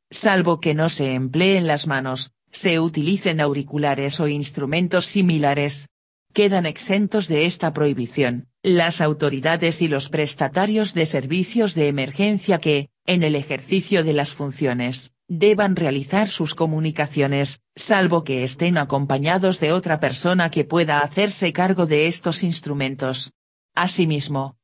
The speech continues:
se prohíbe conducir realizando actividades distintas de las que demanda la debida conducción de vehículos.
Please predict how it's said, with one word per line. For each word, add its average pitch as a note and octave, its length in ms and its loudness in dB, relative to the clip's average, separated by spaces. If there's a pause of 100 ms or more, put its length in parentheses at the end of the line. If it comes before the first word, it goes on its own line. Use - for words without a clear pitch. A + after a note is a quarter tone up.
se G3+ 240 0
prohíbe F3 500 0
conducir E3+ 560 0
realizando D3 640 0
actividades D3+ 760 -2
distintas F#3+ 640 0
de D#3 120 0
las C3 200 -2
que D3 140 0
demanda F3 480 0
la D#3+ 120 0
debida F3+ 480 2
conducción E3+ 640 0
de E3+ 100 0
vehículos. D3 720 -2